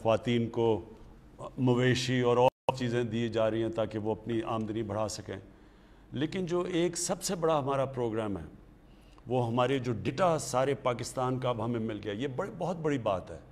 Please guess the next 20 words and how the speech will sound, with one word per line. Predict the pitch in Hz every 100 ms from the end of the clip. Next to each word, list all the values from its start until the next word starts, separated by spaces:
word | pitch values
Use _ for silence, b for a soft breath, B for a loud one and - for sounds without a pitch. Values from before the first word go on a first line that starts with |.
| b b b b -
कि |
सारे | 147 - 170 214
पाकिस्तान | 214 185 170 165 170 156 156
का | 147
अब |
हमें | 147 143 131
प-, | 156 - -
पता | 135 131
चल | 131 139 131
गया | 127 131
है | 127 B B B -
कि | 135 127 131
कितने | 175 175 196 180
घ-, | 120
अ, | 139 - 139 131 127 - - -
घराने | 120 120 135 151
हैं | 147
इस | 131 131
मुल्क | 135 131 135
में | 127 120 -